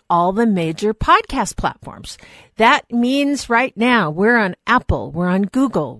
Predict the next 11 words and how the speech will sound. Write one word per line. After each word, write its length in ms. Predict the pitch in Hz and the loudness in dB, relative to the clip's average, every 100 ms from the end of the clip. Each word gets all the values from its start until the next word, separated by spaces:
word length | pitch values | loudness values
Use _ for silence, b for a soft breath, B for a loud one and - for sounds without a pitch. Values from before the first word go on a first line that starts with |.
| - | -4
we're 160 | 202 | 0
on 140 | 233 240 | 0 0
Spotify, 840 | - - 285 262 247 - 131 139 | -4 2 4 4 0 -4 -6 -8
we're 320 | 151 180 220 - | -6 -2 -2 -2
on 180 | 226 240 | -6 -6
Stitcher, 640 | - - - - 170 139 | -6 -2 -2 -2 -4 -4
we're 220 | 156 208 | -4 -2
on 200 | 220 233 | 0 -2
Deezer, 560 | 208 269 269 196 151 - | -2 0 0 0 -2 -2
and 200 | 180 185 | -4 0
I, 200 | 202 | 0